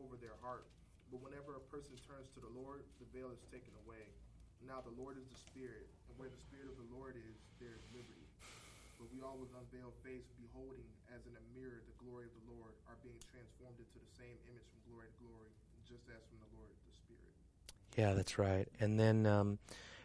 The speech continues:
Speaker 2: and then also in, uh, in First Corinthians fifteen, uh, verses forty-five, I think, down to verse fifty-two, the Apostle Paul talks about how the Spirit is the Spirit of the heavenly image.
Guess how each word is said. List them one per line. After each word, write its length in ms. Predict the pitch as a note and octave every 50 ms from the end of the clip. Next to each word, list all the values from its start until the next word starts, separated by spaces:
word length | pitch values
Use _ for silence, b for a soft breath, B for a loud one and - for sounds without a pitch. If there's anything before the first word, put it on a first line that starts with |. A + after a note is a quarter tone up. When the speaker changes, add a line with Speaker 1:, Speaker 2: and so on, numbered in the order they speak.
| B
Speaker 2:
and 80 | - A2+ A#2+
then 100 | A#2+ A2+
also 480 | A2+ G#2+ A#2 B2 - - C3 A2+ G#2 G#2
in, 400 | G#2+ A2 G#2+ G#2 G2+ G2+ G2 G2
uh, 320 | F#2+ F#2+ F#2+ F#2 F#2+ G#2+
in 140 | G2+ G2+ F#2
First 260 | - - A#2+ - -
Corinthians 460 | - A#2 A2 G2+ - G#2 G2 F#2 F2+
fifteen, 680 | - - A#2 G#2 - - - A#2 A2 G#2 G2+ F#2+ G2 B B B B B B B B -
uh, 140 | G#2 G2+
verses 340 | F#2+ G2 G#2 G2 - - F#2
forty-five, 800 | - - - A#2 A#2 G#2+ G2 - - A2 G2+ G2+ G#2 G2 G2 F#2 - - - - - - - A#2
I 60 | G2+ F2+
think, 220 | - G#2+ G2+ F#2
down 180 | - G#2 G2+ G2
to 60 | F#2
verse 240 | F#2 G2 G2 - -
fifty-two, 720 | - - G#2 - - G2 - - - A2 G#2 G2+ F#2+ F#2+ B B B B B B B -
the 60 | A2
Apostle 380 | G2 - - A2 A2 - - G2
Paul 380 | - - A2 G#2 G2+ G2 G2
talks 340 | - - - G#2+ G2+ - -
about 240 | G2+ G2 F#2 - - -
how 140 | - G2+ F#2+
the 100 | G2 F#2+
Spirit 580 | F#2 - - - - D#3 D#3 C#3+ B2 G#2 - - B B B B B B B B
is 200 | A2+ G#2+ F#2+ -
the 80 | G#2
Spirit 540 | G2 - - - C3 C3 C3 B2 A2+ A2 - -
of 140 | A2+ G#2 G2
the 80 | G2+
heavenly 420 | F#2 - A2+ A2+ A2 A2 G#2 G2 G2+
image. 600 | - G#2+ G#2 G2+ F#2 E2+ E2+ - - - -